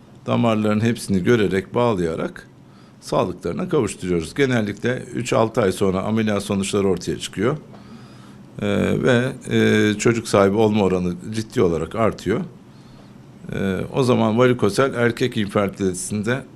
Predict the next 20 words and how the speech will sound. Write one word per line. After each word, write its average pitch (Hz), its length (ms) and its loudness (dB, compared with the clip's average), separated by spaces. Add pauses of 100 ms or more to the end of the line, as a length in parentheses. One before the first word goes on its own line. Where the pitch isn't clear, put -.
(120)
infertilitede 98 880 0 (400)
önemli 117 460 4
bir 92 80 0
sebep. 95 360 2 (1120)
Ameliyat, 113 720 2 (160)
e, 107 240 4
tedavisi 110 720 2 (140)
genellikle 104 580 0
cerrahi. 95 600 2 (1300)
Ancak 123 440 0
varikoseli 120 540 2
olan 104 280 2
her 120 160 0
erkek 104 560 -2 (160)
ameliyat 107 480 0
olmak 98 340 -2
zorunda 101 340 0
olmayabilir. 98 560 2
Sayıları 101 640 0
normalse, 101 640 0